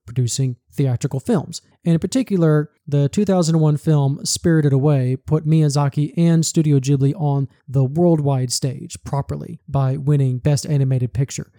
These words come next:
The studio had, of course, had major successes before, but Spirited Away was the true worldwide mainstream recognition. Studio Ghibli has had several high-profile films and a reputation for quality.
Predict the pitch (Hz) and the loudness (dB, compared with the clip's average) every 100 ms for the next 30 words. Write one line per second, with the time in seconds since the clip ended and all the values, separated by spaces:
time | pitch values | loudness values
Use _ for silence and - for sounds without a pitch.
0 | _ 202 - 285 247 175 165 156 - 147 | _ 0 2 4 6 6 4 2 2 0
1 | 143 147 147 139 - _ _ 156 175 202 | 2 0 0 0 -4 _ _ 0 4 4
2 | 175 - 147 - 143 151 135 135 - 175 | 2 0 -2 0 0 0 -2 -2 2 2
3 | 143 135 151 180 - - 247 214 165 147 | 2 0 -6 -6 -4 0 2 2 4 4
4 | 156 151 139 135 143 143 135 127 135 131 | 4 4 2 0 0 2 2 -2 -2 0
5 | 127 123 - 156 143 135 123 _ 143 147 | 0 -2 -2 2 2 2 -2 _ -6 2
6 | 160 151 135 139 139 135 135 135 - _ | 2 2 0 0 0 0 0 -2 -6 _
7 | _ 135 151 151 151 - 147 143 131 135 | _ 0 4 4 2 0 0 0 0 -2
8 | 135 131 123 131 - 143 160 _ - 208 | -2 -2 -2 -2 -4 -10 -14 _ -8 0
9 | 214 170 185 180 180 143 143 - 143 139 | 2 2 2 4 2 2 0 -2 0 0
10 | 135 131 - - - 208 196 143 131 135 | 0 -4 -6 -4 0 0 2 0 0 0
11 | 156 - 151 143 143 131 131 - 147 135 | -2 0 -2 0 0 0 -2 -2 0 2
12 | 131 131 - 151 135 135 170 - 156 139 | 0 -2 -4 -2 -2 0 -2 -2 -4 -2
13 | 147 - 139 127 123 - 135 123 120 | -2 -2 -6 -6 -8 -4 -4 -4 -6